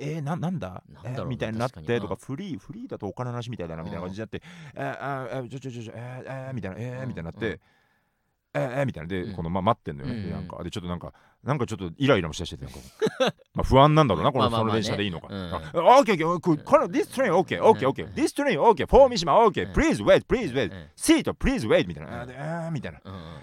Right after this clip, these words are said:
Speaker 1: えっと、え、えっと、みたいな。で、うわーってなって、うわーってなって、
Speaker 2: うん。うん。
Speaker 1: いや、もうスマホだ、みたいな。
Speaker 2: うん。ああ、まあ、そうね。
Speaker 1: で、あ、いやいやいや、スマホだって言って、
Speaker 2: うん。
Speaker 1: 最短ルート、この、
Speaker 2: うん。
Speaker 1: こんな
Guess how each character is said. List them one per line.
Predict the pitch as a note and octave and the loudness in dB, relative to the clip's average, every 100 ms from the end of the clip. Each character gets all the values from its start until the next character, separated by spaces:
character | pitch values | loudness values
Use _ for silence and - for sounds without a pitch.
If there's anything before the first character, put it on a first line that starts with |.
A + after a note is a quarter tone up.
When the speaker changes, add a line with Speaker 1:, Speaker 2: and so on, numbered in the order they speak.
| - | -12
Speaker 1:
え | D2 | -12
っ | |
と、 | - - | -12 -8
え、 | D3+ D#3 | -6 -6
え | C#3+ C#3+ | -4 -4
っ | |
と、 | C#3+ | -4
み | |
た | A2 | -6
い | |
な。 | G#2+ | -10
で、 | A2 A2+ - - | -10 -10 -10 -8
う | |
わ | D#3 E3+ | -8 -8
ー | D#3+ | -8
っ | |
て | D3 | -6
な | |
っ | C3+ | -6
て、 | B2+ | -8
う | |
わ | D3+ D#3+ E3 E3 E3 | -8 -8 -8 -6 -6
ー | E3 | -6
っ | |
て | - | -2
な | C#3 F3 | 0 0
っ | _ - | _ 0
て、 | F3+ C3+ | 2 2
Speaker 2:
う | A2 | 0
ん。 | |
う | |
ん。 | E2+ | -10
Speaker 1:
い | - _ _ _ A2+ B2 G#2+ | -16 _ _ _ -20 -18 -6
や、 | G#3+ | 0
も | |
う | A3 | 4
ス | G3+ | 6
マ | G3+ | 6
ホ | G#3 | 6
だ、 | |
み | D#3 | 4
た | C#3 | 2
い | - | -12
な。 | G#2+ | -14
Speaker 2:
う | F2 | -14
ん。 | - _ _ _ - | -16 _ _ _ -12
あ | G#2 F2+ F2 | -10 -10 -12
あ、 | |
ま | F2+ F2 | -10 -12
あ、 | |
そ | - E2+ | -12 -16
う | |
ね。 | G#2 E3 | -10 -6
Speaker 1:
で、 | D3 | -6
あ、 | F3+ G3 | -6 -8
い | |
や | G3+ | -6
い | |
や | G3+ G3 G3 G3 | -4 -2 0 -2
い | |
や、 | G3 | -2
ス | - | -2
マ | G#3 G#3+ | -2 -2
ホ | A3+ | -2
だ | A#3+ | -4
っ | |
て | A3+ - G#3+ | -8 -6 -6
言 | |
っ | F3+ | -6
て、 | - A#3 G3 | -4 0 0
Speaker 2:
う | |
ん。 | A#2+ | 0
Speaker 1:
最 | G3+ B3 | 0 2
短 | - A3+ A3 | 4 4 4
ル | A3+ | 0
ー | |
ト、 | B2 | 0
こ | G#2+ | 0
の、 | F#2+ G#2 | -2 -4
Speaker 2:
う | |
ん。 | A2 - _ _ _ | -10 -14 _ _ _
Speaker 1:
こ | - A#3+ | -4 -2
ん | B3 | 0
な | A#3 | -4